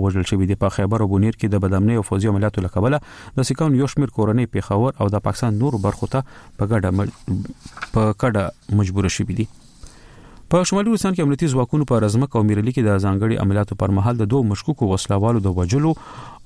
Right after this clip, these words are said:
او یو، او د یو د ژوندي نیولو ادعا کړې ده. په شما-، په میرامشاه کې د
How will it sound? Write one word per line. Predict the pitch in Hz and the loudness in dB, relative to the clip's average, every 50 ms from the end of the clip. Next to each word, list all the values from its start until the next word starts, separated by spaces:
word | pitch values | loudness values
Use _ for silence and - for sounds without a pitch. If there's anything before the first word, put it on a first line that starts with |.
| 120 | 2
او | 120 127 131 - 117 113 127 156 | 2 2 2 0 0 0 0 2
یو، | 170 175 165 143 123 123 - - - - - - - - - - 117 | 2 0 -2 -4 -8 -12 -16 -20 -20 -20 -20 -20 -20 -12 -2 0 0
او | 117 | 2
د | 113 127 123 117 | 2 2 2 2
یو | 135 180 175 - - - - - - - - 117 113 120 | 4 2 2 0 -2 -8 -20 -20 -20 -20 -10 -4 0 2
د | 120 117 110 101 | 2 2 2 2
ژوندي | 113 120 120 131 160 131 - 101 101 104 | 2 2 2 2 0 -2 0 0 0 0
نیولو | 104 101 113 120 113 101 101 - - - - - 110 110 | 0 2 2 0 0 0 -4 -6 -12 -14 -4 0 0 2
ادعا | 104 110 95 - | 2 0 -2 0
کړې | - 95 95 95 | -2 -2 0 0
ده. | 101 95 - - - - - - - - - - | 0 -2 -4 -8 -20 -20 -20 -20 -20 -16 -6 -2
په | 147 151 156 156 147 - | 0 2 2 2 0 0
شما-، | 156 147 147 147 - - - - - | 0 0 0 0 -2 -4 -8 -2 -2
په | 143 147 147 | 0 2 2
میرامشاه | 151 147 151 147 - 185 180 165 | 2 0 0 -2 0 -2 -2 -2
کې | 165 143 117 | -2 0 0
د | 113 | 0